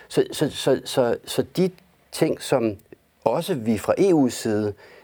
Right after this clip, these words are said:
øh, gjorde galt for nogle få år siden, det bider os jo så i bagdelen i de kommende år, fordi det kræver jo så endnu større,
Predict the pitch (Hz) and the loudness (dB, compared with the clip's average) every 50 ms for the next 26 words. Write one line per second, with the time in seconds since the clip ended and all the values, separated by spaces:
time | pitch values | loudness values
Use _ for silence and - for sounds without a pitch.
0 | - _ - 104 101 98 92 90 87 85 87 90 85 80 - - 120 117 104 98 | -20 _ 0 2 4 4 4 4 2 2 2 0 -2 -2 0 0 2 2 2 2
1 | - 120 120 139 - - - - - - - - _ _ - - - 123 113 110 | 2 2 2 2 0 -4 -10 -14 -16 -18 -20 -20 _ _ -10 -4 -2 -2 0 0
2 | 104 101 - 202 196 160 131 113 113 - - 110 101 101 95 - - - _ - | -2 0 0 0 2 2 0 0 0 -2 2 2 2 2 2 -4 -12 -12 _ 0
3 | 160 160 - 180 196 214 214 151 135 123 - - 117 104 - 139 135 156 151 - | 0 2 4 4 4 4 4 4 2 0 0 0 -2 2 2 2 2 2 -2 -8
4 | - _ _ _ _ - 131 - 110 104 127 165 151 180 147 113 113 107 101 92 | -16 _ _ _ _ -2 0 2 2 0 0 0 2 2 2 4 4 2 0 -2
5 | - - - _ _ - 123 113 113 - - - 147 175 190 147 120 117 107 - | -6 -12 -20 _ _ -4 -4 -2 -2 -2 0 0 0 2 0 2 2 2 0 -2
6 | 135 110 143 139 123 - - - - - - - - - 131 127 - - 139 120 | -2 0 2 0 0 -2 -8 -20 -20 -20 -20 -14 -6 -4 -4 -2 0 0 2 2
7 | 123 117 117 117 107 - - - - - _ _ _ - 196 202 214 214 214 196 | 2 2 2 0 -2 -2 -4 -6 -6 -6 _ _ _ 4 4 6 6 6 6 4
8 | 196 - - 127 107 98 98 101 110 113 | 2 2 2 2 4 4 4 4 2 0